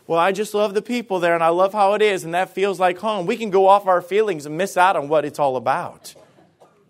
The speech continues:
We're all emotional creatures. There's a danger to get caught up in those types of things. I, I, here's the thing. It's,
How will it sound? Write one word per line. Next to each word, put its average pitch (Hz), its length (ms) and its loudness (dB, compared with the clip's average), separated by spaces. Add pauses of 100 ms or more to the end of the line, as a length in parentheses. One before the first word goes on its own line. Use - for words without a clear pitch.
(180)
We're 147 160 4
all 247 240 10
emotional 151 500 0
creatures. - 720 -14 (440)
There's 151 140 -10
a 156 60 -6
danger 208 460 0
to - 40 -6
get 147 220 -6
caught 147 260 2
up 135 200 2
in 127 80 -10
those 123 180 -8
types 117 320 -6
of 113 100 -10
things. 110 520 -12 (800)
I, 196 60 -2
I, 196 420 -8
here's 233 300 -4
the 180 100 -8
thing. 214 320 -4
It's, 147 240 -14